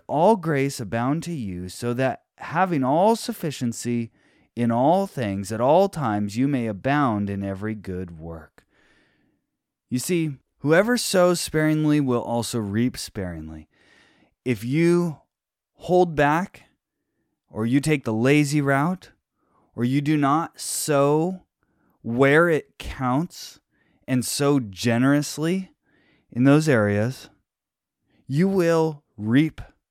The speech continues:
sparingly. You will not reap a lot of results. If you sow bountifully, Paul says, you will also reap bountifully. And remember,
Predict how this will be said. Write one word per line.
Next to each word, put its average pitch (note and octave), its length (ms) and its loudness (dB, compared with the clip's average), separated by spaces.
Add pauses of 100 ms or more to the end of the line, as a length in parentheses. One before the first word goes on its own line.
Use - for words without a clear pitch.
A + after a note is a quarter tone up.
(200)
sparingly. F2 840 -6 (380)
You D#3 140 2
will F3 100 6
not E3+ 360 2
reap C3 320 4
a B2+ 60 -2
lot G#2+ 300 0
of F#2+ 40 -2
results. F2 640 -8 (920)
If G2+ 240 -14
you C3 240 4
sow E3 840 4 (220)
bountifully, B2+ 1040 0 (760)
Paul C#3+ 220 -4
says, G2+ 280 -8
you B2 120 0
will C#3+ 100 2
also A2+ 600 -4
reap G#2+ 520 -2 (300)
bountifully. F2 680 -10 (340)
And G#2+ 100 -2
remember, B2 540 4